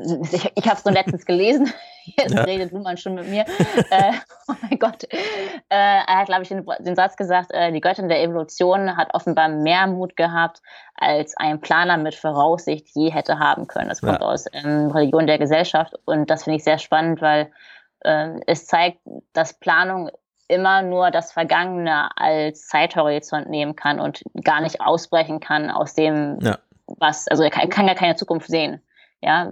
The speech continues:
Speaker 1: ähm, währenddessen die Evolution, die kann die Zukunft auch nicht sehen, aber sie kann, äh, zu-, ähm, ev-, also Variation ermöglichen, weil sie viel mutiger ist. Also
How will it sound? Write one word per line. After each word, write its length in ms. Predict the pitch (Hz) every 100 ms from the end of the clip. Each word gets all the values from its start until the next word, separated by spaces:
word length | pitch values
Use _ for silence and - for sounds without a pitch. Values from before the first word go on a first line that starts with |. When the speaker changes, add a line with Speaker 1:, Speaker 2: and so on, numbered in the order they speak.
| -
Speaker 1:
ähm, 300 | - 143 143 -
währenddessen 480 | 156 151 156 156
die 80 | 156
Evolution, 400 | 160 147 147 165
die 80 | 151
kann 140 | 143 147
die 80 | 147
Zukunft 480 | - 165 151 - - - -
auch 140 | 165 180
nicht 180 | 202
sehen, 200 | - 233 233
aber 320 | - 160 160
sie 80 | 160
kann, 180 | 165 -
äh, 140 | 151 - -
zu-, 160 | - - -
ähm, 320 | 156 151 151
ev-, 180 | 165 147
also 440 | 160 151 151 156 151 - - - -
Variation 400 | 160 151 156 160
ermöglichen, 720 | 156 185 170 165 170 165 156
weil 160 | 147
sie 80 | 156
viel 140 | 151 160
mutiger 460 | 254 - - -
ist. 180 | - -
Also 240 | - 117